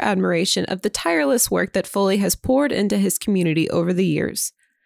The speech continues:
Foley established the Residential Substance Abuse Program in Morgan County and serves as a member of the Morgan County Justice Reinvestment Advisory Council,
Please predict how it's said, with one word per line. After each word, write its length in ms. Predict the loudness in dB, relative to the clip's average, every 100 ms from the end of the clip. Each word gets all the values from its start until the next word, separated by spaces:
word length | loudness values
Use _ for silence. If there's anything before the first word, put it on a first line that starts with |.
| -8
Foley 360 | 0 2 2
established 680 | 2 2 2 0 2 0 0
the 100 | 0
Residential 640 | 0 2 2 2 0 0
Substance 580 | 0 2 0 0 -2 -2
Abuse 300 | -2 -2 -2
Program 460 | -2 -2 0 0 0
in 100 | 0
Morgan 340 | 2 2 0
County 440 | 0 -2 0 -2 -6 -6
and 160 | 0 2
serves 380 | 2 2 2 2
as 120 | 2
a 60 | 2
member 380 | 2 2 0
of 160 | 0 0
the 80 | 0
Morgan 400 | 2 2 2 0
County 300 | 0 0 0
Justice 520 | 0 0 0 -2 0
Reinvestment 640 | 0 0 2 0 0 -2
Advisory 540 | -2 -2 0 0 0 0
Council, 520 | -2 -2 -2 -4 -6